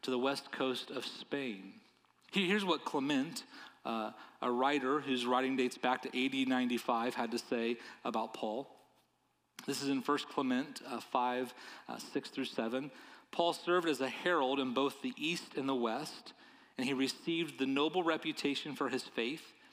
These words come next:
He taught righteousness to the whole world and came to the limits of the West." Where would the limits of the West be for Paul in a Roman Empire? Uh, the ocean on the other side.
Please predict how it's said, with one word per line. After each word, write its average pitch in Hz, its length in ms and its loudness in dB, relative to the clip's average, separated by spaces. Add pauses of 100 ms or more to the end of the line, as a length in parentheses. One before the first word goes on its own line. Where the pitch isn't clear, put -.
(300)
He 147 140 0
taught 143 320 2
righteousness 180 640 2
to 151 120 -2
the 135 100 2
whole 170 400 2
world 143 300 4
and 131 140 0
came 165 380 -2
to 151 120 0
the 127 80 4
limits 147 480 2
of 160 140 -4
the 160 100 2
West." 143 320 0
Where 175 80 4
would 214 120 2
the 214 60 2
limits 190 280 0
of 175 80 -2
the 165 80 2
West 160 260 2
be 143 100 2
for 135 140 -2
Paul 143 280 2
in 131 40 0
a 131 80 0
Roman 131 240 2
Empire? 110 400 -2 (1040)
Uh, - 140 -12 (800)
the 147 80 2
ocean 147 280 0
on 180 140 0
the 185 80 0
other 196 140 0
side. - 360 -2